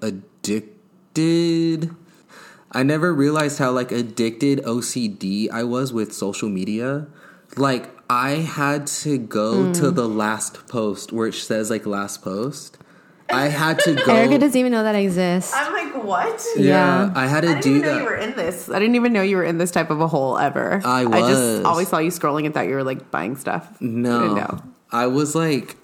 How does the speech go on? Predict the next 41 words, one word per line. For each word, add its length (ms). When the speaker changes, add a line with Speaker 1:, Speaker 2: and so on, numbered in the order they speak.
Speaker 1:
had 400
this 260
O 220
C 300
D 260
thing 460
where, 180
like, 260
I 140
had 400
to 60
go 240
to 140
the 80
last 420
photo 500
because, 280
like, 80
if 80
Speaker 2:
Mm-hmm. 100
Speaker 1:
I 80
didn't 380
do 220
it, 220
I 120
don't 120
know, 140
it 80
just 220
gave 160
me 260
A-, 340
O 60
C 200
D. 240
So 400
I 120
had 320
that 140
with 200
Instagram, 960